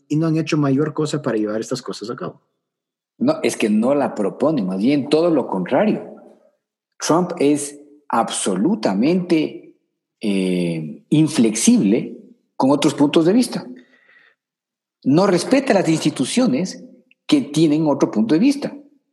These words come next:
Speaker 2: No respeta la independencia del Banco Central. No respeta la independencia de la prensa.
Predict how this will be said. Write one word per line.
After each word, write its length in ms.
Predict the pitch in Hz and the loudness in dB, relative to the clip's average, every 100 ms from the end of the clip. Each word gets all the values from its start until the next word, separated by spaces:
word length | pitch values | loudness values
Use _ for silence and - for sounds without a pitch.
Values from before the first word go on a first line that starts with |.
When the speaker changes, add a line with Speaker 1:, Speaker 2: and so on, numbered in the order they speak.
| _ - - - - | _ -20 -20 -12 0
Speaker 2:
No 180 | 170 | 2
respeta 420 | 247 - 208 214 220 | 2 4 2 4 2
la 80 | |
independencia 600 | 175 139 135 113 127 156 185 | 2 0 0 0 0 0 0
del 100 | 98 | 0
Banco 260 | 95 104 | -2 -4
Central. 500 | 120 131 254 277 - - - _ _ _ _ _ | -4 0 0 0 -6 -20 -20 _ _ _ _ _
No 160 | 127 156 | 0 2
respeta 400 | 170 165 175 175 | 2 2 2 2
la 60 | 156 | 2
independencia 680 | 117 110 107 110 131 156 135 | 0 2 2 2 0 2 2
de 100 | 104 | 2
la 120 | 107 | 4
prensa. 460 | 220 277 277 202 | 4 4 0 -8